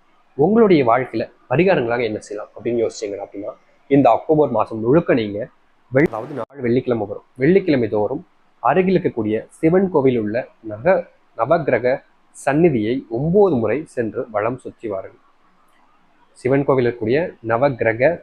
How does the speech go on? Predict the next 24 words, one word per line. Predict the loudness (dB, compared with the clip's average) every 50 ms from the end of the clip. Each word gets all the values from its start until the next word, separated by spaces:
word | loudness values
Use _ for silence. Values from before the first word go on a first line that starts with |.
| _ _
சந்நிதியை | _ -14 -4 -2 0 2 2 2 2 0 -2 -4 -6 -8 _ _ _ -8 -4 -4
ஒன்பது | -2 -2 2 4 4 4 4 4
முறை | 2 0 -2 -2
சுற்றி | -4 -6 -16 _ -8 -6
வர | -4 -4 -4 -6 -8
வேண்டும். | -10 -12 -14 -18 _ _ _ _ _ _ _ _ _ _ _ _ _ _ _ _ _ _ _ _ _ _ -4 0
இதை | 0 0
செய்வது | 0 2 2 4 4 4 4 4 4
மூலியமா | 4 4 4 2 0 -2 -2 -4 -6
உங்களுடைய | -4 -2 0 2 2 2 2 2 2 2 2
வாழ்க்கையில | 2 2 2 0 -2 -6 -6 -6 -6
நடக்கக்கூடிய | -6 -10 -10 -10 -10 -10 -8 -6 -6 -8 -8 _ -2
பெரிய | 0 2 4 6 4
அளவு | 6 4 2 0
துன்பங்களை | 0 -2 -2 -2 -2 -2 -4 -6 -6 -8 -6 -2 2 2
ஓரளவுக்காவது | 2 4 2 2 0 -2 -4 -4 -4 -4 -4 -4 -6 -14 -12
தவிர்த்து | -14 -14 -14 -14 _ -18 -16
கொள்ள | -12 -12 -12 -12
முடியும். | -14 -20 -20 -20 _ _ _ _ _ _ _ _ _ _ _ _ _ _ _ _ _ _ _ _ _ _ 0
ஓரளவுக்கு | 2 4 4 4 2 2 0 -2 -2 -2 0
நன்மைகள் | 0 0 0 0 -2 -2 -2 -2 -4
நடக்கும். | -6 -8 -10 -12 -20 _ _ _ _ _ _ _ _ _ _ _ _ _ _ _ _ _ _ _ _ _ _ _ _ _ _ 0
இந்த | 2 2 4 4 2 2
மாதத்தில், | 2 2 0 0 -2 -4 -6 -6 -8 -8